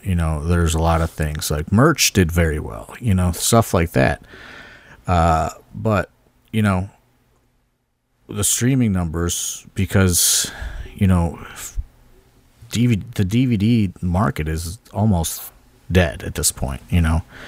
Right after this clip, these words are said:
So, you know, we really need those, that, that streaming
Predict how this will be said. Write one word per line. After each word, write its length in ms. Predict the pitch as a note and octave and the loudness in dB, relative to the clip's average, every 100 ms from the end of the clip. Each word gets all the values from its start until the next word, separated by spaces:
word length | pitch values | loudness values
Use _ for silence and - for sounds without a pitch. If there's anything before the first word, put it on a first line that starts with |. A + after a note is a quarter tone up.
| - - - - | -16 -14 -14 -14
So, 520 | - - F2 E2+ D#2+ - _ | -8 -2 0 2 -2 -6 _
you 100 | A2 | -2
know, 160 | F#2 F2 | 0 0
we 380 | - F#2 F#2 F2+ | -2 -2 0 2
really 360 | F2 F#2 F#2 | 2 0 0
need 320 | F2 F#2 F2+ D#2+ | 0 2 0 0
those, 420 | D#2 D#2 D2 D#2 | -2 -4 -6 -10
that, 280 | - D#2+ G#2 | -6 -6 -4
that 200 | E2+ D#2 | -6 -2
streaming 720 | - - F#2 F2 E2 D#2 F2+ | -4 2 4 4 2 0 -4